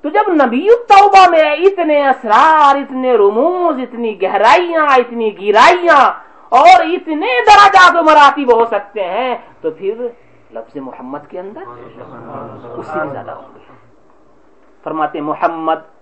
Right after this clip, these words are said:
مفاعل کے وزن پر ہے۔ کثرت الحمد،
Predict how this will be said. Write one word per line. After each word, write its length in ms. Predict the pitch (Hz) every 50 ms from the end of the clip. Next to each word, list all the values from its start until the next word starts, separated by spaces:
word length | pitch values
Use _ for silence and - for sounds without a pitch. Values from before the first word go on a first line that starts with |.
| _ _ _ _ _ _ _
مفاعل 640 | 110 139 156 156 - 190 170 170 165 139 170 185 180
کے 160 | - - 170
وزن 300 | 156 156 156 170 165 156
پر 220 | - 165 160 160
ہے۔ 300 | 156 156 - - _ _ _ _ _ _ _ _ _ _ _ _ _ _ -
کثرت 360 | 185 180 - 190 165 160 -
الحمد، 520 | 175 151 147 - 180 165 165 160 160 160